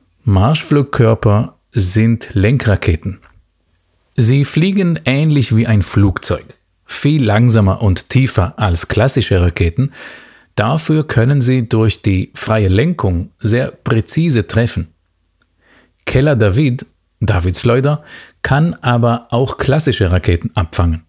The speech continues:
falls die zwei höheren Schutzschichten versagt haben. Die vierte Schutzschicht ist die inzwischen allen bekannte eiserne Kuppel,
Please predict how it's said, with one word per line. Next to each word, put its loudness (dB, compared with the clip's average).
falls -2
die 0
zwei 0
höheren 4
Schutzschichten 0
versagt 0
haben. -6
Die 2
vierte 0
Schutzschicht -2
ist -2
die 2
inzwischen -2
allen 0
bekannte 0
eiserne 0
Kuppel, -2